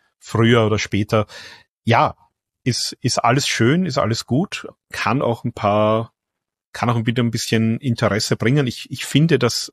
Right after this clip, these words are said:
also Rated F T R gegen Death Riders finde ich ja als Idee nicht schlecht. Es war jetzt ein bisschen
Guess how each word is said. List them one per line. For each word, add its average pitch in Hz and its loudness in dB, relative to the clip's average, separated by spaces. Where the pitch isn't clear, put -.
also 110 4
Rated 117 4
F 113 -2
T 131 -2
R 120 2
gegen 120 -2
Death 104 -4
Riders 113 0
finde 127 -4
ich - -8
ja 104 2
als 101 -6
Idee 107 -4
nicht 117 -4
schlecht. - -4
Es 101 -4
war 98 4
jetzt 113 0
ein 110 0
bisschen 107 0